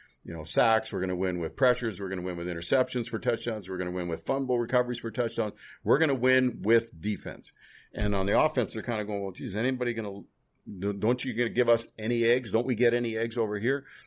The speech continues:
And I think that's probably a factor why we didn't get, you know, some of these high-priced quarterbacks wanting to come to the Saskatchewan Roughriders, because our history has been, "We're gonna spend all of our money on defense." Well,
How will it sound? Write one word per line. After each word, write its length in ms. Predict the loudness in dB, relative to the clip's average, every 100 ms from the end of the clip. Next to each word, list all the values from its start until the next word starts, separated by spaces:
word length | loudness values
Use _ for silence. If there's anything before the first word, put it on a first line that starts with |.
| 0
And 100 | 2
I 80 |
think 240 | 2 0 0
that's 240 | -2 -2
probably 540 | -6 0 2 2 2 2
a 80 | 0
factor 380 | -2 -4 -4
why 240 | -6 -2 -2
we 160 | -2
didn't 400 | -2 0 0 -2
get, 360 | -2 0 -2 -4 _ -20 -20 _ -12
you 100 | -8
know, 60 |
some 180 | -4 -4
of 60 | -2
these 160 | -4 0
high-priced 640 | 0 2 4 2 2 -4 _ _ _ _
quarterbacks 580 | 0 2 2 2 0 0
wanting 280 | 0 0 0
to 80 | -4
come 440 | -2 0 0 -4 -8
to 100 | -12
the 120 | -10
Saskatchewan 520 | -10 -2 0 0 -2
Roughriders, 320 | -4 -4 -6 -6
because 300 | -6 -2 0
our 100 | 2
history 340 | 0 -2 -4
has 120 | -4
been, 220 | -4 -6 -4
"We're 80 |
gonna 140 | -6 -6
spend 280 | -4 0 2
all 140 | 4
of 60 | 2
our 80 |
money 200 | 0 -2
on 200 | -2 -2
defense." 500 | -4 -6 -6 -8 -6
Well, 300 | 0 2 0